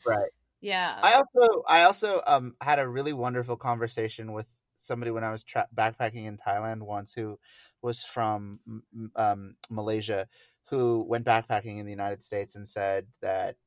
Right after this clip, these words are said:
Speaker 1: uh, actually rural America was, uh, more welcoming than they thought, because they backpacked and they stayed in people's parking lots and people invited them in for dinner. And I was like,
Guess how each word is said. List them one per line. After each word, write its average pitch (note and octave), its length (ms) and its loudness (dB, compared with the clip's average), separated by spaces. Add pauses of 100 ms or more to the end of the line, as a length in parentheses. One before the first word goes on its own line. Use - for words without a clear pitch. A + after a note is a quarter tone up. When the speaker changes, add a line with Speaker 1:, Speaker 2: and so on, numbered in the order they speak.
Speaker 1:
uh, G2 260 0
actually G2+ 540 -4
rural G#2 360 -6
America G2 540 -6
was, F#2+ 300 -8 (400)
uh, G#2+ 160 -6
more G#2+ 400 -6
welcoming A2 540 -6
than G2+ 120 -10
they G2 120 -10
thought, G#2+ 260 0
because G#2+ 220 -8
they G#2+ 120 -4
backpacked G#2 540 -4
and G2 100 -14
they G2+ 140 -10
stayed G#2 280 -10
in A2 60 -14
people's G#2+ 280 -20
parking A#2+ 380 -10
lots D3+ 220 -6
and G#2 100 -14
people A2 340 -12
invited G2+ 340 -4
them G2+ 140 -16
in G#2 80 -16
for F#2+ 100 -16
dinner. F#2+ 320 -12
And G#2 100 -16
I G2+ 60 -8
was G2+ 80 -14
like, F#2+ 260 -8